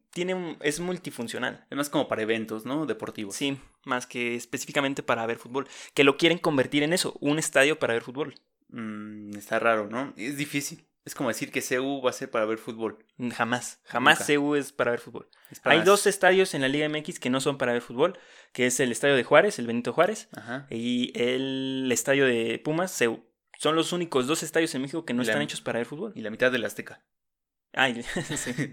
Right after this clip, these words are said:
Speaker 2: <laughs> De la mitad para arriba.
Speaker 1: Sí, ya la mitad ya no ves nada, ¿no?
Speaker 2: <laughs>
Speaker 1: El problema que por el momento afronta este inmueble son las butacas. El estadio debe estar cien por ciento embutacado. Ese también es requisito.
Speaker 2: Como el del Azul, ¿no? En su tiempo.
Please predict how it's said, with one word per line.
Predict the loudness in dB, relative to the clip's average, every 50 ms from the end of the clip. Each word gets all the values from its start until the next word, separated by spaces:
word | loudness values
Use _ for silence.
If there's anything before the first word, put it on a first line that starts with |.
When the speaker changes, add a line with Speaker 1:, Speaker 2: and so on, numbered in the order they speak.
| -8 _
Speaker 2:
<laughs> | -20 -14 -12 -12 -8
De | -4 -2 -2
la | -2
mitad | -4 -6 -8 0
para | 2 2 2
arriba. | 2 0 -4 -6 -8 -12
Speaker 1:
Sí, | -6 -2 4 6
ya | 8 8
la | 8 6
mitad | 4 0 0 -2
ya | 0 2 2
no | 2 2
ves | 2 0 0
nada, | -2 -4 -4 -6
¿no? | -8 -10
Speaker 2:
<laughs> | -12 -14 -16 _ _ _ _ -20 -20 -20 -18 -18 -18 -18 -20 -20 -10 _
Speaker 1:
El | 4 6 6 6 6
problema | 4 2 2 4 4 4 4 2 0 -6 _ _ _ _ _ -20 -18 -10 -8
que | -2 2
por | 2 2
el | 4
momento | 2 2 0 2 2 2
afronta | 2 4 2 0 2 4 4
este | 4 4 4 0
inmueble | -4 -2 0 0 0 2 0 0 -2 -2
son | -2 -2 0 0
las | 0 0
butacas. | -2 -4 -4 -2 -2 -2 -4 -6 -14 -12
El | -12 -10
estadio | -6 -2 -2 0 0 2
debe | 2 2 0 0
estar | 0 -2 -4 -4 -4
cien | -4 -6 -8
por | -6 -6 -6
ciento | -6 -6 -6 -4
embutacado. | -6 -6 -6 -6 -8 -6 -2 0 0 0 -2 -4 -10 _ _ _ -16
Ese | -14 -12 -10
también | -8 -6 -6 -6 -6
es | -6 -8
requisito. | -8 -10 -10 -10 -10 -10 -12 -12
Speaker 2:
Como | -10 -8 -6 -4
el | -2
del | 0 0
Azul, | 0 -2 -4 -6 -6 -6
¿no? | -6 -6
En | -6 -6
su | -8 -8
tiempo. | -8 -10 -10 -10